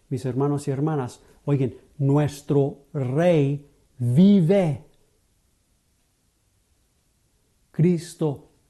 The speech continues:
tiene la victoria sobre el muerte, la sepultura. Dijo Jesús:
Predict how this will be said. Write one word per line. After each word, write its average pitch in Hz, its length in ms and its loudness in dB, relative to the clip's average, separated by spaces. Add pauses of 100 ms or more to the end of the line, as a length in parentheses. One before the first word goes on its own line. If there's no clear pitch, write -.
tiene 160 600 0 (120)
la 147 220 0
victoria 147 880 0 (280)
sobre 135 560 0 (280)
el 127 160 -2
muerte, 170 680 2
la 147 160 -6
sepultura. 147 880 0 (2250)
Dijo 143 300 0
Jesús: 147 640 -2